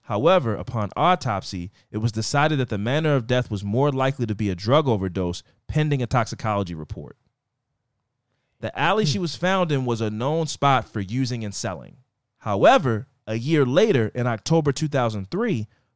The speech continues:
Speaker 1: Burkett was arrested for the murder and kidnapping of Valletta.
Speaker 2: Mm.
Speaker 1: Valletta was found strangled. And according to an inmate who knew Burkett,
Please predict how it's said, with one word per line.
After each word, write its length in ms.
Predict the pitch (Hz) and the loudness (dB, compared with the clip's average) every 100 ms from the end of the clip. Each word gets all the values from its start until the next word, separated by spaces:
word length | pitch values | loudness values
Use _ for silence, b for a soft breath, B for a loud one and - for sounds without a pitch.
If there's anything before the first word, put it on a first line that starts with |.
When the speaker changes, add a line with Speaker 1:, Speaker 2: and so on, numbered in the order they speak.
| - | -4
Speaker 1:
Burkett 420 | 127 - 196 226 | -4 4 4 4
was 160 | 165 | 2
arrested 400 | 131 120 156 139 | 2 2 2 0
for 120 | - 123 | -2 -2
the 100 | 107 | 0
murder 380 | 113 147 160 | 4 4 4
and 160 | 135 113 | 2 -2
kidnapping 640 | - 185 151 123 107 110 | 0 0 2 0 -2 -4
of 100 | 98 | -4
Valletta. 440 | 92 90 82 73 - _ _ _ - | -6 -8 -8 -10 -16 _ _ _ -8
Speaker 2:
Mm. 640 | 127 135 127 117 101 87 - | -2 0 0 -2 -4 -8 -8
Speaker 1:
Valletta 340 | 113 127 196 214 | -2 2 4 4
was 160 | 180 | 0
found 260 | - 180 143 | 2 2 2
strangled. 680 | - - 165 196 107 - _ _ _ _ _ _ _ _ _ _ | 0 2 2 2 -2 -8 _ _ _ _ _ _ _ _ _ _
And 140 | 117 | -6
according 360 | 120 175 196 196 | -2 2 2 2
to 140 | 185 | 0
an 100 | 151 | 0
inmate 420 | - 233 214 139 117 | 2 0 4 2 2
who 140 | 123 | 0
knew 200 | 135 254 | 2 2
Burkett, 520 | 165 120 - 123 101 | 4 2 2 0 0